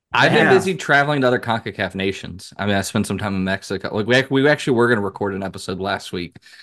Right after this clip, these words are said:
Speaker 1: but I was doing Oppo research.
Speaker 2: I mean,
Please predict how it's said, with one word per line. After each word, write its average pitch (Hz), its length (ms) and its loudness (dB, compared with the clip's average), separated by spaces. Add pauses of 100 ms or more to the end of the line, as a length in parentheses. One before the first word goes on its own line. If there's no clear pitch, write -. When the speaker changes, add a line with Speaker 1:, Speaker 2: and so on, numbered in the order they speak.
(160)
Speaker 1:
but 98 140 -4
I 98 120 0
was 92 240 -4
doing 104 360 -2
Oppo 98 420 -2
research. - 640 -12 (200)
Speaker 2:
I 143 80 2
mean, 147 460 2